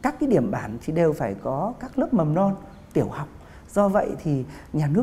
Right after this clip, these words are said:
cũng không thể đầu tư hết được, thì chúng tôi cũng đang huy động rất nhiều cái nguồn, ờ, đầu tư từ bên ngoài. Một số các nhà, ờ, hảo tâm, rồi các cái công ty, doanh nghiệp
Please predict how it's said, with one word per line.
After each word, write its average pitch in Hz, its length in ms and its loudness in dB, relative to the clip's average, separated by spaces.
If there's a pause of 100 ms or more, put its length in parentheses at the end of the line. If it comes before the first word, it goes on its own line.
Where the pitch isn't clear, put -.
cũng - 120 -6
không 214 160 -4
thể 160 140 -2
đầu 135 180 -2
tư 180 80 -2
hết 214 180 -4
được, 156 180 0
thì 123 120 -4
chúng 170 120 -6
tôi 175 160 -2
cũng 175 180 -6
đang 170 180 -4
huy 170 140 -4
động 156 240 -4
rất 285 140 -6
nhiều 147 340 -2
cái 123 260 -10 (320)
nguồn, 123 480 0 (340)
ờ, 123 140 0
đầu 139 220 0
tư 170 380 0
từ 123 420 -2 (200)
bên 160 180 -2
ngoài. 127 300 -4 (120)
Một 127 180 -6
số 160 460 -8
các 220 160 -12
nhà, 123 320 -6 (360)
ờ, 120 380 -4
hảo 110 180 -12
tâm, 175 220 -2 (520)
rồi 131 420 -2
các 190 200 -8
cái 214 120 -8
công 202 180 0
ty, 202 240 2 (260)
doanh 190 240 -4
nghiệp 156 160 0